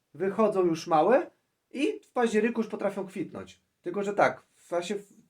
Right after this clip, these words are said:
no, w ciepłych rejonach Polski albo w foliach, foliach na dworze, powiedzmy, od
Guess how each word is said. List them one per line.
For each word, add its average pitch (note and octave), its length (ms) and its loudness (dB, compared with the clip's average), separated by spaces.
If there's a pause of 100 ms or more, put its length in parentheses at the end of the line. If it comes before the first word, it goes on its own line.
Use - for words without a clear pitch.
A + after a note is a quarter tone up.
(380)
no, F3+ 140 -8
w - 180 -20
ciepłych G#3+ 400 -4
rejonach F3+ 380 2
Polski F3 540 -6 (300)
albo F3 300 0
w - 80 -14
foliach, F3+ 760 0 (580)
foliach D3+ 400 -2
na C#3+ 140 -2
dworze, C#3+ 360 0
powiedzmy, B2 520 -8 (800)
od D3 220 -8